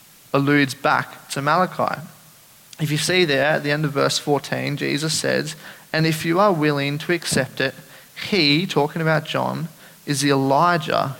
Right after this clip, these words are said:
who was to come." And Malachi ends with these words, "See, I will send the prophet Elijah to you before the great and dreadful day of the Lord comes."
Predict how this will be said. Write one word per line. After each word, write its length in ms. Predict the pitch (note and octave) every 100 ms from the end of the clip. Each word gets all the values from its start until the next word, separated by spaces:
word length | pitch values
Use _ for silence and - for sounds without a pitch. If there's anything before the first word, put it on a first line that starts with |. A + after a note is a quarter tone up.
| C3+
who 80 |
was 320 | B2+ B2+ B2+ -
to 100 | -
come." 420 | - B2+ G#2 B2+ - - - - - - - - - - - - - - - - - - -
And 160 | C#3+ C#3+
Malachi 600 | D#3 F#3 F#3 D3 C3 -
ends 380 | C#3+ C3 B2+ B2
with 160 | B2
these 260 | B2 C3+ B2+
words, 520 | B2+ B2+ A#2+ B2+ - - - - - -
"See, 400 | - F3 F3 F3+
I 120 | D3
will 140 | C#3
send 300 | C3+ - F3+
the 60 | F3+
prophet 420 | D#3+ D3 C#3+ C#3+
Elijah 600 | B2+ B2 B2+ C3 C3+ C#3
to 200 | C3 -
you 380 | B2 A#2+ A#2 B2 - - - -
before 400 | C3+ - C#3 C3
the 80 | B2+
great 420 | A#2+ C3 C3 C#3 -
and 220 | C#3+ C3
dreadful 460 | B2 B2+ B2 - C3
day 500 | B2+ B2 A#2+ B2 B2 - - - -
of 160 | C#3+ A#2+
the 100 | A#2+
Lord 400 | A#2 A2+ A#2 A2+ - -
comes." 500 | - - - C3+ -